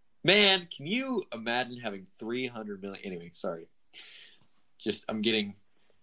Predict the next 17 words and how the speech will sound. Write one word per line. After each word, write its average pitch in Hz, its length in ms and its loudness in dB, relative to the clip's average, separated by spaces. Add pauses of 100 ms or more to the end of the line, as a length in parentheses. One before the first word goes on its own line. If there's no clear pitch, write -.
now 123 120 6
I'm 120 80 2
letting 110 220 -2
the 101 60 -12
fame 113 380 -4
get 104 160 -4
to - 80 -14
my 101 220 -4
head. 90 260 -12 (520)
Okay, 131 340 2
so 135 440 0 (640)
<laughs> - 720 -6
we 160 160 2
open 196 360 2
with 160 200 -4
that 139 260 -2
nice 135 760 -6